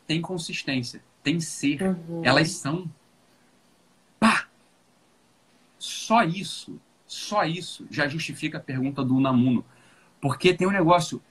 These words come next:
Speaker 1: eu não vivi? Eu não vivi? Eu não estou vivendo?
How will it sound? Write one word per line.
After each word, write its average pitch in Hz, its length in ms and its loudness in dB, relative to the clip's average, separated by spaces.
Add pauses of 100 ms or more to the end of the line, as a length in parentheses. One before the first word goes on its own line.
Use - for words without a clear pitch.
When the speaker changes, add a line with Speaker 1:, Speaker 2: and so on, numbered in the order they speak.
(380)
Speaker 1:
eu 202 120 4
não 190 140 2
vivi? 151 420 2 (2250)
Eu 165 120 4
não 170 120 4
vivi? 139 380 -2 (260)
Eu - 80 4
não 147 100 4
estou 165 220 2
vivendo? 151 520 4